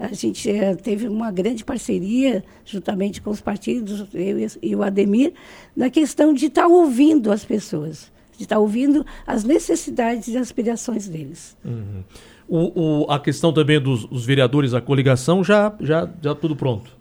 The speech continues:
Speaker 1: Sim, está tudo pronto. Nós temos também,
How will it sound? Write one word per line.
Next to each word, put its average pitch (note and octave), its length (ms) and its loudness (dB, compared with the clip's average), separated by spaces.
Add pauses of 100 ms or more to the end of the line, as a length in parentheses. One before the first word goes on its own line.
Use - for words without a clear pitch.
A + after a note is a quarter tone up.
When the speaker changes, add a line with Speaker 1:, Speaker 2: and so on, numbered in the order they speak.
(100)
Speaker 1:
Sim, A3 340 2
está F#3+ 240 -4
tudo G#3+ 220 -4
pronto. A#3 320 0
Nós A#3+ 240 0
temos A#3 500 2
também, G#3+ 560 4